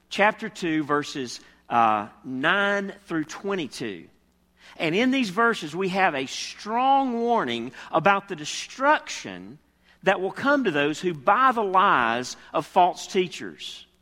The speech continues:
and reject the power of Jesus for hope and holiness. Here's what I want you to take home with you. We must expect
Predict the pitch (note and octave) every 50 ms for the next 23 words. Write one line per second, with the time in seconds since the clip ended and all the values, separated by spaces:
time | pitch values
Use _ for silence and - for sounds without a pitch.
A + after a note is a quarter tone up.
0 | _ _ _ _ _ _ _ _ - - F#3+ F3+ F3 E3+ D3 B2+ - A3+ A#3 A#3
1 | - - D#3 - - - - A#3+ A3+ C4 C4+ A3 F#3 E3 D3 C#3 C3 A#2+ A#2+ D#3+
2 | G#3+ A#3+ B3+ G3+ A#2+ A2 F#2+ F#2+ F#2 - - - - - - - _ _ _ _
3 | _ _ _ _ _ _ _ _ - F3 C#3 B2+ - - G3+ G3+ G#3 G#3+ A3+ -
4 | - - - - _ _ _ - C#3 C3 B2 B2+ D#3+ D#3+ D#3+ D#3 C#3+ A#2+ G#2+ G2
5 | F2 - - - - - - _ _ _ _ - - - - G#3 G#3+ - G#3+ G#3+
6 | G#3+ G3 E3 D#3 - - E3+ E3 - F3+ F3+ F#3 E3+ C#3+ B2 G#2+ - G#2 G2+ -
7 | - - - - E3+ A#3 B3 A3+ G#3+ G#3 A3 A#3 A3 - - - D#3+ E3 - -
8 | - - - - _ - C4+ C#4+ C#4+ G3 A#2+ F#2+ G#2 - - - _ -